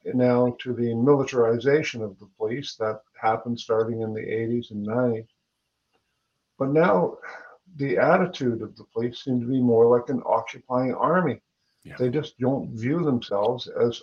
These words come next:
Speaker 1: our neighbors. And I think that we have to somehow get back to the culture that the police traditionally had in this country. But, uh, it, it's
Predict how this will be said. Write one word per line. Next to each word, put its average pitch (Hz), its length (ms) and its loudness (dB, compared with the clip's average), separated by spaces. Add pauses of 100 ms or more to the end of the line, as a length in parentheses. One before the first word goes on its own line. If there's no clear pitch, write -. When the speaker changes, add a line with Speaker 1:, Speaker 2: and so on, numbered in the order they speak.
Speaker 1:
our 113 220 0
neighbors. 120 520 -2 (320)
And 110 300 -10 (440)
I 139 140 0
think 190 220 -2
that - 140 -6
we 117 140 -8
have 120 260 -2
to 120 220 -4 (560)
somehow 127 880 -2 (160)
get 127 300 -2
back 131 280 2 (200)
to 127 120 -6
the 117 260 0
culture 120 680 0
that 113 240 -2
the 120 80 -4 (160)
police 143 460 -8 (240)
traditionally 143 600 2
had 104 300 2
in 120 200 2
this 131 180 -2
country. 165 440 -2 (1000)
But, 113 280 -2
uh, 120 220 -2 (140)
it, 123 80 -8 (140)
it's - 180 -14